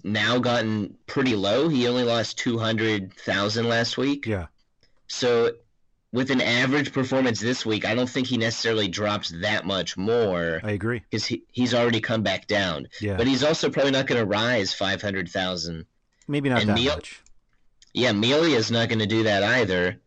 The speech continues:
Speaker 1: Um, I don't think he can really drop any further.
Speaker 2: Yep.
Speaker 1: Maybe a,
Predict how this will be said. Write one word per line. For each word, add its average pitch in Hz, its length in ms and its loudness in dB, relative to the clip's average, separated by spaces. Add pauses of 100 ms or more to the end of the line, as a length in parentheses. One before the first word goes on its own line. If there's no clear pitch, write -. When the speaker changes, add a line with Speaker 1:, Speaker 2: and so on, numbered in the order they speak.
(220)
Speaker 1:
Um, 92 340 0
I - 120 0
don't 113 260 0
think 113 200 -2
he 113 140 -2
can 104 160 -4
really 104 220 0
drop 95 400 -2
any 127 180 2
further. 143 680 2
Speaker 2:
Yep. 113 140 -4 (380)
Speaker 1:
Maybe 120 240 2
a, 110 140 2